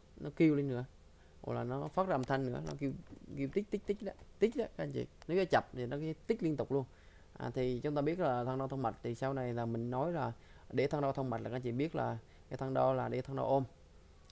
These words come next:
À, thì chập hai quạt, hai cái, cái que đo này nó sẽ về không ohm ngay. À, thì đó gọi là thân đo thông mạch. Thì để thân đo thông mạch thì chúng ta đo ở,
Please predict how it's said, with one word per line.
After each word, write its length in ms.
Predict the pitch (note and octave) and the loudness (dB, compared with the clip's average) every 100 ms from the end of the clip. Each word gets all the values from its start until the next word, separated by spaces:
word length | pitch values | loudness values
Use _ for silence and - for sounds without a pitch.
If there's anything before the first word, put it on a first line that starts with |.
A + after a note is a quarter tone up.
| - | -18
À, 40 | - | -16
thì 220 | - G#2+ - | -12 -2 2
chập 120 | - | 4
hai 140 | C#3+ C3 | 4 2
quạt, 200 | B2+ A2+ - - | 2 0 -4 -4
hai 180 | C3 C3+ | -2 0
cái, 120 | D#3 | 0
cái 100 | D#3+ | 0
que 240 | D3+ C#3 | 4 6
đo 160 | C#3 C3+ | 6 4
này 120 | A#2+ | 0
nó 120 | B2 | -2
sẽ 160 | C#3+ D3+ | 0 0
về 140 | B2+ | 0
không 220 | A#2+ B2+ | 0 -2
ohm 160 | B2+ C3 | -2 -2
ngay. 140 | C3 - - - - - - - | -2 -4 -12 -20 -20 -20 -20 -16
À, 80 | - | -4
thì 80 | A#2+ | 0
đó 80 | B2 | 2
gọi 160 | B2+ A#2+ | 2 2
là 60 | |
thân 160 | B2 B2 | 0 -2
đo 80 | B2+ | 0
thông 200 | C3+ A#2+ | 0 -2
mạch. 140 | A2+ - - - - - - | -4 -8 -20 -20 -20 -18 0
Thì 200 | C3 C3 | 4 6
để 200 | B2+ D#3+ | 6 4
thân 140 | E3+ | 4
đo 120 | D3+ | 2
thông 180 | D3 D3+ | 2 2
mạch 140 | B2+ - | 0 0
thì 100 | B2 | -2
chúng 160 | D3 | 0
ta 100 | D3+ | 2
đo 180 | C#3+ C#3 | 4 6
ở, 420 | A#2+ E2+ F2+ C3 | 4 2 0 -2